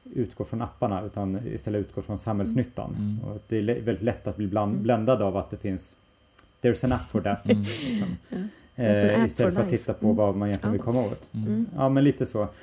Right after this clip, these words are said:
Speaker 1: Men, eh, men samtidigt så finns det också exempel på till exempel Israel som har nu, eh, för några veckor sedan införde en väldigt,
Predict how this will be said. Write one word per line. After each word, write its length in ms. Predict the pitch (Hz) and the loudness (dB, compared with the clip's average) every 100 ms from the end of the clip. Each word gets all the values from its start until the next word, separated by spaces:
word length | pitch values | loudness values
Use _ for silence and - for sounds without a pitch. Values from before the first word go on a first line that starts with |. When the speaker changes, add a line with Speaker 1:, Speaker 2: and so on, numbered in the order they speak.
| - - - | -20 -20 -4
Speaker 1:
Men, 300 | 127 131 123 | 2 4 6
eh, 240 | 127 131 | 4 2
men 280 | 135 131 127 | 2 0 2
samtidigt 360 | - 127 143 147 | 2 2 2 0
så 100 | 147 | 0
finns 180 | 143 - | 0 2
det 60 | |
också 220 | 135 - | -2 -2
exempel 480 | 151 - 120 - 117 | -2 0 0 0 -4
på 160 | - 120 | -2 -4
till 100 | 117 | -4
exempel 340 | 101 113 117 127 | -4 -4 -2 -2
Israel 460 | 117 - 160 160 | -2 0 2 2
som 220 | - 135 | 2 0
har 260 | 117 117 120 123 | 0 0 -2 -2
nu, 420 | 117 107 113 123 | 0 0 -2 -4
eh, 60 | 127 - | -6 -2
för 140 | 117 | -2
några 340 | 117 123 123 120 | 0 -2 2 2
veckor 240 | 117 - | 2 -2
sedan 200 | - 123 | 0 0
införde 340 | 104 - 101 | 0 -2 0
en 80 | 104 | 2
väldigt, 400 | 104 104 98 - | 2 0 -2 -8